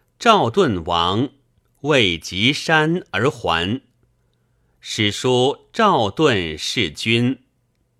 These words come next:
盾曰：“不然。”是曰：“子为正卿，王不出境，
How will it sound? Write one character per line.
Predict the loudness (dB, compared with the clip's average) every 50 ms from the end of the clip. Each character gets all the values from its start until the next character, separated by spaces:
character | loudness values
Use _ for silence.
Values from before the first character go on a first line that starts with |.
| _ _ _
盾 | -2 0 0 0 -2 -4 -6
曰 | -4 -2 -2 -2 -2 -4 -6 _ _ _ _ _ _ _ _ _ _ _ _ _ _ _ _
：“不 | -2 0 2 2 2
然。” | 2 0 -2 -2 -2 -2 -2 -4 -6 -8 _ _ _ _ _ _ _ _
是 | -14 -10 -8 -6 -4 -4 -4 -4
曰 | -6 -6 -4 -2 0 0 -2 -4 -8 _ _ _ _ _ _ _ _ _ _ _ _ _
：“子 | _ -8 -2 0 2
为 | 4 4 4 2 2
正 | 0 0 2 2 4 4 2 -2
卿， | -4 -6 -6 -2 0 2 2 2 0 -2 -4 -6 _ _ _ _ _ _ _ _
王 | -4 0 2 4 4 4 2 0 -2
不 | -2 0 0 0 0
出 | -2 -4 -4 -2 -2 -2
境， | -2 0 0 0 0 0 -2 -4 -8